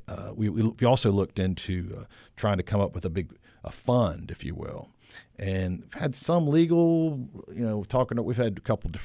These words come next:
we've had a couple lawyers in the last several years that run the, our city law-, attorneys. So, uh, they have not been so helpful, or either maybe, I guess I should just, shouldn't s-, put it like that. This,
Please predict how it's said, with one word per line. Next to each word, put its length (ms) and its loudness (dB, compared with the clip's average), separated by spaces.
we've 120 -6
had 120 2
a 40 -6
couple 280 -2
lawyers 420 0
in 60 -6
the 60 -2
last 220 -4
several 240 -6
years 300 -8
that 100 -12
run 240 -4
the, 100 -8
our 240 -8
city 300 -4
law-, 200 -6
attorneys. 520 -2
So, 300 -6
uh, 140 -8
they 320 2
have 140 4
not 280 2
been 220 4
so 380 4
helpful, 380 0
or 180 2
either 200 2
maybe, 420 -2
I 100 -4
guess 280 2
I 60 -2
should 200 -6
just, 320 -6
shouldn't 260 -8
s-, 120 -12
put 120 -6
it 120 -10
like 200 -12
that. 360 -4
This, 260 -6